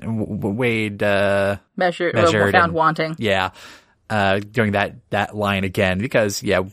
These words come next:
Speaker 1: they'll come up again at the end, of course. And while he's in the stocks,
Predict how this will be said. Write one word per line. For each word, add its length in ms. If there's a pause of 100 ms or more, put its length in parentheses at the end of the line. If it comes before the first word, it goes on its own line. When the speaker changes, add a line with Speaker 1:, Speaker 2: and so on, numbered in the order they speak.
(220)
Speaker 1:
they'll 380
come 240
up 300
again 340
at 120
the 120
end, 300
of 100
course. 420 (800)
And 420 (640)
while 400
he's 240
in 100
the 80
stocks, 800